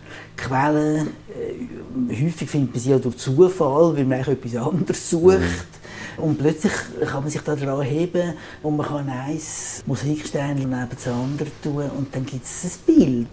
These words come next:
Speaker 1: Wir haben jetzt echt das Bild bekommen, wie die künstliche Besamung eigentlich die Zucht komplett verändert hat.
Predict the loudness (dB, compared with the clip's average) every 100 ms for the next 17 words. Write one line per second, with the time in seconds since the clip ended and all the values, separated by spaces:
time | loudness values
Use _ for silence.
0 | -4 0 0 2 0 2 4 4 2 4
1 | 6 6 6 6 8 8 8 4 -2 -10
2 | -4 0 2 4 2 2 0 -6 -2 0
3 | 0 -2 -2 -2 -2 0 0 0 -2 -2
4 | 0 -2 -2 -4 -6 -6 -4 -4 -6 -10
5 | -14 -16 -14 -14 0 4 4 2 -4 -6
6 | -6 -6 -6 -6 -6 -6 -8